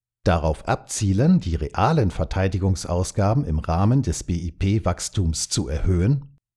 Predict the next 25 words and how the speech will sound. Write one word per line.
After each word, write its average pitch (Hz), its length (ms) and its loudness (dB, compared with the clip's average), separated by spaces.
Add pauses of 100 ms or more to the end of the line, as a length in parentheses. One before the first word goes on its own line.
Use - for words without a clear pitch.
(720)
Darauf 151 400 2
abzielen, 175 760 2
sich - 240 -2
innerhalb 98 320 2
von 87 220 0
zehn 123 320 2
Jahren 113 420 4
auf 82 180 -4
den 80 160 -2
Richtwert 104 640 0
von 80 200 -2
zwei 85 320 -2
Prozent 104 560 -2
zuzubewegen. 69 840 -2 (1000)
Die 120 200 4
schrittweise 95 720 2
Erhöhung 85 640 4
der 76 140 -2
Militärausgaben 90 1120 0
wurde 143 320 4
unter 92 240 0
dem - 200 -4
Eindruck 104 600 0
der 101 160 -2
Ukraine-Krise 110 1200 4